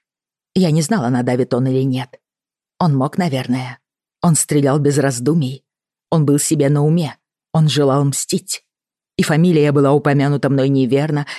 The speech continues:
и несвоевременно. «Да?» «Нет», выдохнула я обреченно. «Не слышу». «Нет,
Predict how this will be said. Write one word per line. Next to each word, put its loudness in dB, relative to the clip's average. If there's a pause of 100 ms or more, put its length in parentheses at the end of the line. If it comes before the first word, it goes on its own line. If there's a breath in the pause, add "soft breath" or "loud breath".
(100)
и 0
несвоевременно. -2 (720)
«Да?» -8 (640)
«Нет», -8 (420)
выдохнула -2
я 0
обреченно. -6 (1160)
«Не 0
слышу». -6 (1300)
«Нет, -2